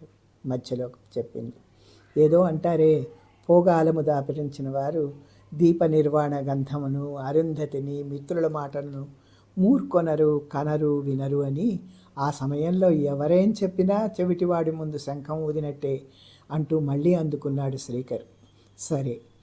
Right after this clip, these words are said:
అప్పు తెచ్చిన డబ్బుతో వీళ్ళ తాహతుకు మించి చేశారు పెళ్ళి.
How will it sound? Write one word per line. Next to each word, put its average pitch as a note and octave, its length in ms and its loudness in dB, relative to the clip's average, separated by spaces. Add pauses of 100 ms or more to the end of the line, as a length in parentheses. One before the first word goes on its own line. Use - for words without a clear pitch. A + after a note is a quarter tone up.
(220)
అప్పు E3 220 0
తెచ్చిన D3 440 0
డబ్బుతో D3 520 0
వీళ్ళ D3 320 0
తాహతుకు D#3 720 -2
మించి E3 420 -4
చేశారు D3 360 0
పెళ్ళి. C#3+ 480 -4